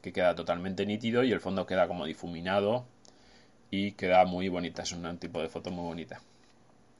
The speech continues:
Entonces lo que haremos será utilizar este modo semiautomático con prioridad a la apertura.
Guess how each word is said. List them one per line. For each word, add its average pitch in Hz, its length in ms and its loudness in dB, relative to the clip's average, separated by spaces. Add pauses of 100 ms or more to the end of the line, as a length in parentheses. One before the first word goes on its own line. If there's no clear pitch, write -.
Entonces 98 240 0
lo 98 80 2
que 98 80 2
haremos 95 200 0
será 98 140 0
utilizar 98 400 2
este 95 220 -2
modo 95 200 -2
semiautomático 87 720 -4
con 98 140 -2
prioridad 85 440 -2
a 90 60 2
la 85 60 -2
apertura. 82 480 -6